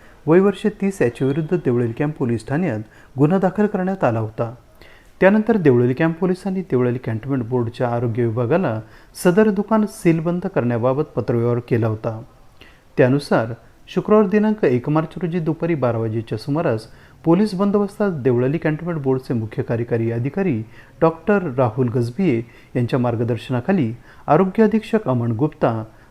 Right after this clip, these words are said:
आरोग्य निरीक्षक शिवराज चव्हाण यांनी दुकान सीलबंद करण्याची कारवाई केली. दिनांक एकवीस फेब्रुवारी रोजी मुंबई साबरी दरबार केटरर्स या दुकानावर पोलिसांनी धाड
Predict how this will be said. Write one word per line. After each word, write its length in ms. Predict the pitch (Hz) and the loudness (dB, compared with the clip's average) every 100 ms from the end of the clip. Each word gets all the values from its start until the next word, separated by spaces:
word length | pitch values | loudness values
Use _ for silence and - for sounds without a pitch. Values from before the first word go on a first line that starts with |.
| - | 0
आरोग्य 300 | 156 185 208 | 2 2 2
निरीक्षक 420 | 208 196 - 208 | 2 0 -4 -6
शिवराज 300 | - 127 120 - | -2 0 -2 -2
चव्हाण 260 | 127 131 139 | -2 0 0
यांनी 280 | 156 180 170 | -2 -2 -2
दुकान 420 | 147 143 156 170 | -4 -2 -2 -2
सीलबंद 500 | - 123 110 131 151 | -2 -2 0 0 -2
करण्याची 420 | 139 127 127 190 | -2 -4 -4 -4
कारवाई 320 | 160 117 117 | 0 0 0
केली. 360 | 107 120 110 110 147 _ - - - - - _ - - | -2 -2 -2 -6 -12 _ -20 -20 -20 -20 -20 _ -18 0
दिनांक 380 | 180 220 214 226 196 | 2 2 2 0 2
एकवीस 340 | 147 190 190 196 | 0 0 0 0
फेब्रुवारी 420 | 180 202 202 202 | 2 2 2 0
रोजी 260 | 202 190 | 0 0
मुंबई 380 | 196 156 127 139 | 0 0 2 0
साबरी 340 | 139 123 110 120 | 0 -2 -2 -2
दरबार 320 | 123 120 127 - | -2 -2 -4 -2
केटरर्स 560 | 120 131 131 180 107 - - - - 202 | -2 0 2 2 0 -6 -20 -20 -4 2
या 80 | 196 | 2
दुकानावर 380 | 196 208 208 | 2 0 0
पोलिसांनी 520 | 202 147 123 131 139 131 | 2 2 2 0 -2 -2
धाड 280 | 110 117 | -2 -2